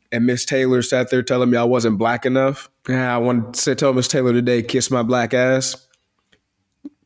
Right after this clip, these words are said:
K B, K M B A, kiss my black booty. Because what do you mean? Like, those are the same. I used to, you talk white, you talk white. I moved from Chicago to Denton and was being told that I talk white. Th-,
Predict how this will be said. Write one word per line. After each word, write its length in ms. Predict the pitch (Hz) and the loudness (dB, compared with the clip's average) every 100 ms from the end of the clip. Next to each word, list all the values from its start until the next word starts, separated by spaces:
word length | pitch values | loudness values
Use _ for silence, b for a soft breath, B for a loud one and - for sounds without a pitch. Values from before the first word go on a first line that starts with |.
| _ - | _ -6
K 180 | 151 131 | 0 0
B, 340 | 131 131 127 B B - | 2 0 0 B B -4
K 320 | 165 151 147 | 0 2 2
M 140 | 143 | 2
B 180 | 147 143 | 2 4
A, 380 | 143 143 143 143 - - | 4 2 -2 -10 -16 -10
kiss 200 | - 143 | -2 -2
my 140 | 143 131 | 0 0
black 280 | 127 123 | 0 0
booty. 280 | 120 120 101 98 _ - | 2 2 0 -4 _ -6
Because 400 | 151 170 180 165 | 0 2 2 2
what 340 | 139 156 170 214 | 2 2 2 4
do 80 | |
you 80 | 240 | 4
mean? 640 | 196 202 240 208 113 104 - _ _ b b | 4 4 4 4 2 -2 -10 _ _ b b
Like, 160 | 156 151 | -4 2
those 240 | 180 202 | 4 4
are 60 | 202 | 4
the 80 | 180 | 2
same. 320 | - 180 170 B B B - | 0 0 0 B B B -6
I 80 | 147 | 0
used 240 | 165 165 | 2 2
to, 160 | 151 - B - _ _ - | -2 -6 B -20 _ _ -8
you 80 | 135 | -4
talk 300 | 180 165 160 | 0 -2 0
white, 380 | 135 151 104 - _ | 0 0 -2 -8 _
you 80 | - | -4
talk 300 | 123 156 147 | 0 0 0
white. 320 | 143 135 92 - _ _ - | 0 0 -2 -10 _ _ -6
I 140 | 156 | -2
moved 320 | 233 240 196 - | 2 4 2 2
from 140 | 165 | -2
Chicago 640 | 143 139 208 240 170 156 | -2 0 0 2 2 2
to 140 | 147 135 | 2 -2
Denton 420 | 127 160 208 143 | -2 0 2 2
and 160 | 139 147 | 0 0
was 100 | 131 | 0
being 260 | 156 156 | 0 0
told 200 | 139 147 | 0 0
that 60 | 143 | 2
I 100 | 135 | 0
talk 260 | 131 135 127 | 0 -2 0
white. 260 | 113 95 - _ - | -2 -2 -10 _ -20
Th-, 100 | - | -16